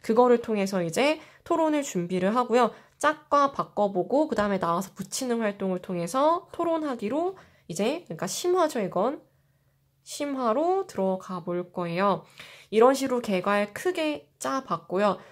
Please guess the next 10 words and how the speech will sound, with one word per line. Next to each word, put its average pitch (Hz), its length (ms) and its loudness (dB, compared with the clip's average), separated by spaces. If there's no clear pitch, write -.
그 226 140 -2
다음에 220 640 0
여기서 185 560 -2
이제 185 180 -4
판서 320 360 0
내용을 175 360 -2
뭘 190 260 0
적을지를 175 520 -6
생각을 214 480 -4
하면서 240 1000 -4